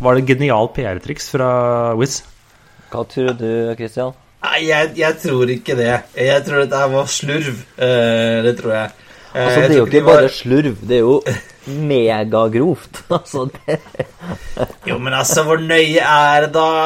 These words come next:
Speaker 3: Altså, det er oppi der et eller annet sted.
Speaker 1: Jo, men det had-, det hadde jo den
Speaker 3: Altså
Speaker 1: effekten at folk snakket om det feil kartet, i stedet for de
Speaker 3: Jo,
Speaker 1: litt sånn
Speaker 3: men
Speaker 1: pro-,
Speaker 3: tror
Speaker 1: problematiske forholdene rundt fagforeninger der.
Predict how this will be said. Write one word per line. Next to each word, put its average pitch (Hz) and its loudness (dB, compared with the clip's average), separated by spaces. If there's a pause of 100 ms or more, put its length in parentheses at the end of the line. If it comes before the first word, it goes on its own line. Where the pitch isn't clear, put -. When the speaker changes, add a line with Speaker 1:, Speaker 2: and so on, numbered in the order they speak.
Speaker 3:
Altså, 160 -6
det 160 0
er 156 2
oppi 180 -4
der 180 4
et 185 2
eller 190 4
annet 185 -6
sted. 190 2
Speaker 1:
Jo, 190 6
men 214 8
det 208 10
had-, 214 4
det 190 4
hadde 165 2
jo 202 2
den 196 4
Speaker 3:
Altså 170 0
Speaker 1:
effekten 151 0
at - -2
folk 151 0
snakket 151 -2
om 131 0
det 135 0
feil 117 0
kartet, - -4 (200)
i 151 0
stedet 131 0
for 135 0
de 127 4
Speaker 3:
Jo, 131 4
Speaker 1:
litt 131 6
sånn 135 2
Speaker 3:
men 131 2
Speaker 1:
pro-, 117 -2
Speaker 3:
tror 135 -2
Speaker 1:
problematiske 135 4
forholdene 110 4
rundt 120 0
fagforeninger 104 -2
der. 220 -6